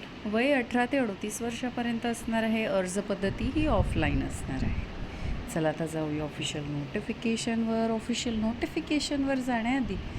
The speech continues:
ज्या व्ह्यूअर्सने आपला चॅनल सबस्क्राईब नाही केला, त्यांनी नक्की सबस्क्राईब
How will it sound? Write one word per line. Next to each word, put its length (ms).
ज्या 160
व्ह्यूअर्सने 500
आपला 200
चॅनल 260
सबस्क्राईब 540
नाही 180
केला, 160
त्यांनी 300
नक्की 300
सबस्क्राईब 420